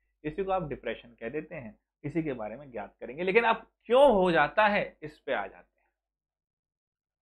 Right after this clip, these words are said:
तो बच्चे ये नोट्स बना सकते हैं, ये फॉर्मूला है, डिप्रेशन फ्रीजिंग पॉइंट का फॉर्मूला हो गया, मोलैलिटी का फॉर्मूला पूरा कर देंगे, ये बन जाएगा, टीएफ़ हो गया।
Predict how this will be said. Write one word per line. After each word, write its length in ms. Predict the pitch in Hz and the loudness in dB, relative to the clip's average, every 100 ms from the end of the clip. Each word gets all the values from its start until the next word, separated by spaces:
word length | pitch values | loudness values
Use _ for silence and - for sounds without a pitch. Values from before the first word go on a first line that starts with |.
| _ | _
तो 40 | 135 | -4
बच्चे 280 | 135 - 156 | -4 -2 -4
ये 100 | 151 | -2
नोट्स 260 | 135 139 | -4 -6
बना 180 | 127 127 | -6 -8
सकते 300 | 135 160 - | -8 -12 -10
हैं, 180 | 180 180 | -6 -6
ये 140 | 139 139 | -4 -6
फॉर्मूला 480 | - 123 127 143 160 | -2 -4 -4 -2 0
है, 140 | 180 | 0
डिप्रेशन 500 | 160 135 139 - 147 | -4 -4 -4 -4 -10
फ्रीजिंग 320 | 143 139 151 147 | -12 -12 -12 -12
पॉइंट 240 | 139 139 | -12 -10
का 80 | 139 | -12
फॉर्मूला 380 | - 117 127 143 | -8 -8 -6 -4
हो 120 | 147 | -4
गया, 180 | 170 175 | -4 -6
मोलैलिटी 440 | 131 127 131 131 131 | -4 -4 -4 -6 -8
का 80 | |
फॉर्मूला 300 | 123 123 123 117 | -8 -8 -8 -10
पूरा 280 | 117 123 | -6 -6
कर 160 | 131 139 | -4 -6
देंगे, 240 | 156 165 160 | -8 -12 -14
ये 160 | 107 | -14
बन 220 | 98 92 | -18 -20
जाएगा, 220 | _ _ 104 | _ _ -20
टीएफ़ 360 | - 131 143 143 | -8 -4 -4 -8
हो 100 | 143 | -14
गया। 160 | 170 | -16